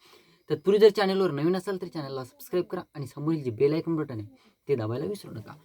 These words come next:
तर नमस्कार मित्रांनो, मी राज सुरेतळ, स्वागत आहे कृषी मेनू YouTube चॅनलमध्ये. मित्रांनो, एकंदरीत बघायचं झालं तर नमो शेतकरी योजनेचा जे आठवा हप्ता आहे, ते शेतकऱ्यांना प्रश्न पडलेला की कधीपर्यंत शेतकऱ्यांच्या खात्यावर वितरित होईल.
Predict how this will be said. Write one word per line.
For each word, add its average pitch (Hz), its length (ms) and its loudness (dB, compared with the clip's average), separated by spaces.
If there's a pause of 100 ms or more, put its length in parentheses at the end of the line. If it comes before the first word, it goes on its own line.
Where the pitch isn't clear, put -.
(340)
तर - 100 2
नमस्कार 147 400 2
मित्रांनो, 185 320 4
मी 190 120 2
राज 151 220 2
सुरेतळ, 143 240 -2
स्वागत 127 260 -6
आहे 131 100 -8
कृषी - 260 -14
मेनू 147 120 -4
YouTube 147 200 -8
चॅनलमध्ये. 156 340 2
मित्रांनो, 190 300 0 (140)
एकंदरीत 196 420 0
बघायचं 143 360 2
झालं 151 260 -2
तर 139 60 -2 (600)
नमो 147 220 2
शेतकरी 175 380 2
योजनेचा 151 460 2
जे 156 160 2 (120)
आठवा 143 340 -6
हप्ता 147 260 -8
आहे, 123 120 -6
ते 139 160 -8
शेतकऱ्यांना 156 440 -2
प्रश्न 156 320 -8
पडलेला 143 360 -4
की 147 160 -12
कधीपर्यंत 185 460 4
शेतकऱ्यांच्या 147 500 -8
खात्यावर 147 240 -6
वितरित 175 320 -2
होईल. 113 160 -4